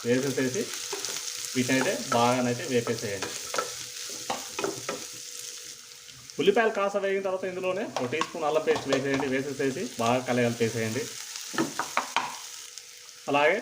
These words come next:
ఓ పావు టీ స్పూన్ పసుపు వేసేయండి. వేసేసేసి కలగలిపేసేయండి.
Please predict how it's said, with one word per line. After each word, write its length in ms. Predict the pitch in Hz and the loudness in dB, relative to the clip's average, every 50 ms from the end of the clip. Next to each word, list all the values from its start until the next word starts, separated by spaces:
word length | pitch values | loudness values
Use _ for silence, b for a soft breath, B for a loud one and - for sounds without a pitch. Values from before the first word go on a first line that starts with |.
| - - | -2 -2
ఓ 40 | 131 131 127 - | -2 0 2 6
పావు 160 | 139 143 147 143 | 6 6 6 4
టీ 60 | 147 143 135 | 2 -2 -4
స్పూన్ 240 | - - 156 202 277 - - - - - | -4 -4 -2 -2 -4 -6 -8 -12 -4 0
పసుపు 260 | 123 117 117 - 139 135 | 2 2 2 2 2 4
వేసేయండి. 400 | 127 131 - 131 123 123 123 120 120 | 4 4 4 4 2 2 4 6 6
వేసేసేసి 520 | 120 117 127 123 - 135 120 120 - 123 123 - - - - - - - - - - - - - - - | 6 4 4 2 0 2 2 2 0 -2 -4 -4 -4 -4 -4 -4 -6 -6 -6 -6 -6 -6 -8 -8 -6 -2
కలగలిపేసేయండి. 800 | - 117 120 123 123 120 120 123 117 113 - 120 110 110 110 131 | 2 4 4 4 4 4 2 2 0 0 -2 -4 -6 -4 -4 -6